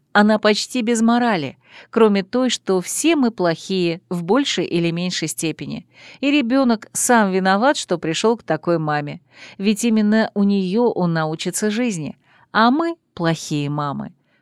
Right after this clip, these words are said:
будем учиться у него и стараться быть хорошими, пусть с подгузниками и покупными кашами. Ведь самое главное, что мы любим детей, а значит, искренне хотим им помочь вырасти счастливыми.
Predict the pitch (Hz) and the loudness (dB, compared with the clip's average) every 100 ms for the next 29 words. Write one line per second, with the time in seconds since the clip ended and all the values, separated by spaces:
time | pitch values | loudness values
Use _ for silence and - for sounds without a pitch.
0 | - 170 165 254 285 220 165 - 165 - | -10 -2 2 2 2 0 -2 -4 -4 -2
1 | 180 - 202 220 233 226 170 _ _ - | -2 0 0 2 0 -2 -6 _ _ -20
2 | - 196 - 180 185 196 196 185 202 - | -6 -6 0 0 0 0 -2 0 -2 -2
3 | 190 196 214 - 143 123 - - - - | 0 0 0 -2 -8 -10 -14 -20 -2 2
4 | 320 - 175 156 170 196 185 175 170 170 | 2 2 0 0 0 0 -2 -4 -4 -4
5 | 185 180 165 156 165 175 156 - 156 151 | -4 -4 -6 -6 -4 -4 -4 -2 -2 -2
6 | 139 135 156 _ - - 180 170 220 214 | -6 -8 -12 _ -20 -8 -6 -2 0 0
7 | 190 180 180 202 196 180 175 - 180 180 | 0 -2 0 0 0 -2 -4 -4 -2 0
8 | 196 233 214 226 202 208 202 220 - 247 | 0 -2 -2 -2 -2 -2 -2 -4 -4 -2
9 | 226 165 _ _ _ 180 165 165 202 240 | -2 -6 _ _ _ -4 -2 0 0 0
10 | 165 - _ _ _ 294 320 - 170 160 | -4 -10 _ _ _ 0 0 -2 -4 -4
11 | - 170 - 175 151 139 151 226 294 - | -4 -2 -2 -2 -2 -2 -2 0 -4 -8
12 | _ _ - 165 170 - 151 - 139 147 | _ _ -6 -2 -2 -2 -8 -6 -6 -4
13 | 139 127 123 165 | -6 -6 -10 -12